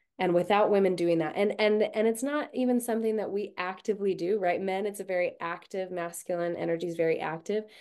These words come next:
Women, I would say it's passive, but it's not passive like, "Oh, you're not doing something." It's passive because it's your presence. It's who you are. It's stepping into who you were made to be and letting that be sufficient. And,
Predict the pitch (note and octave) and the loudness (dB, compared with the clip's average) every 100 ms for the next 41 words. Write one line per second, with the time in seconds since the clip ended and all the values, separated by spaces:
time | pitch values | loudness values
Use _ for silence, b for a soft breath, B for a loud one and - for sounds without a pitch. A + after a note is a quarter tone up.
0 | B B _ F#3 B3 C#4 C4+ A3+ G#3 G#3 | B B _ 4 6 6 6 6 4 4
1 | G3+ - F3 F#3+ G3 G3 F#3 G3 G3 B3 | 2 0 -2 -2 0 -2 2 0 2 0
2 | B3+ - - G3 G3 G3+ F#3+ F3+ E3+ E3+ | -2 -2 -6 -4 -2 -4 -2 0 -2 0
3 | F#3+ F3+ E3+ E3 A3 B3 B3 F#3 F3 E3 | -2 0 -2 -2 0 0 -2 -2 -2 -4
4 | - - G3+ A#3+ G3+ F#3+ G3+ G3 F#3 F#3+ | -8 -6 -4 0 0 0 -2 0 -2 0
5 | F#3 G3 G3 G3 - F3 F3+ D#3+ - - | -4 -4 -4 -4 -4 -4 -2 -6 -6 -12
6 | - _ _ _ _ _ _ _ G3 G3 | -14 _ _ _ _ _ _ _ 0 4
7 | A3+ A3 G3+ F3 G#3 - - C#4 - - | 4 4 4 4 2 0 -2 -2 -2 2
8 | G#3+ G#3+ A3 G#3 G#3 G3+ G#3 G3 - G#3 | 2 4 2 2 0 -2 -2 -2 -2 -2
9 | G3+ F#3 G3 F#3+ F#3+ E3+ D#3+ E3 E3+ - | -2 -2 -4 0 0 0 0 0 -2 -4
10 | F#3+ E3 F3+ B3 B3+ b b b _ F#3+ | -4 -2 -2 -4 -4 b b b _ 0
11 | F#3+ F3+ F#3 G3+ G3+ E3+ G3 G3+ G3+ F3+ | 2 4 6 6 4 2 -2 -2 -2 -2
12 | - E3+ - F3+ D#3+ D3+ - F3 F3 | -4 -4 -4 -4 -4 -6 -2 -2 -2